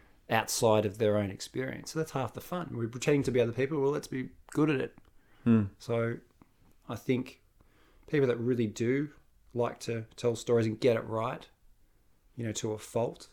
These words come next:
Speaker 1: they're good observers and they're chameleons and they adapt to their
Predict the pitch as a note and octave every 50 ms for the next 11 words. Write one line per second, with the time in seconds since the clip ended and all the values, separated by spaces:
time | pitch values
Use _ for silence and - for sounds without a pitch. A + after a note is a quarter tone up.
0 | _ - A2+ G#2+ A2 - _ - B2 A#2+ G#2 G#2+ G2 G#2 G2+ G#2+ G#2 G#2+ G#2+ G#2
1 | G2+ G#2 - - - - _ _ _ _ _ _ _ _ - - _ - - -
2 | A2 G#2+ G#2 - - A2+ A2+ A2 A2 A2 A2 G#2+ G#2 G#2 G#2 - - - - _
3 | _ _ _ _ - _ _ _ _ _ - _ - - G#2 G#2 G#2 G2 F#2 F2
4 | - G#2+ - - - A#2+ G2 G#2 G2 F#2+ F#2+